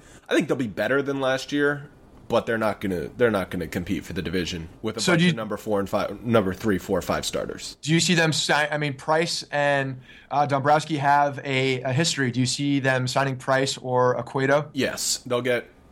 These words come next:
Speaker 1: they'll get either Cueto, Price, or Zimmerman. I would probably
Speaker 2: Or, or
Speaker 1: rank it,
Speaker 2: Greinke?
Speaker 1: I would.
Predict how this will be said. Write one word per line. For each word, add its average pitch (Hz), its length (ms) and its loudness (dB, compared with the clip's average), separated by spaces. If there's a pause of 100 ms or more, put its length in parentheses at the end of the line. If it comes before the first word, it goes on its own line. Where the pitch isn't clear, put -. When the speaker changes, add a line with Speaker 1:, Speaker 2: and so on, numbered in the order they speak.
(120)
Speaker 1:
they'll 131 200 2
get 139 280 -2
either 135 240 2
Cueto, 131 480 2
Price, 113 460 -2
or 107 160 0
Zimmerman. 87 460 -2 (280)
I 117 160 2
would 160 140 0
probably 165 380 -2
Speaker 2:
Or, 156 200 2
or 131 60 -4
Speaker 1:
rank 151 220 4
it, - 40 -6
Speaker 2:
Greinke? 175 240 -6 (260)
Speaker 1:
I 131 120 4
would. 143 180 0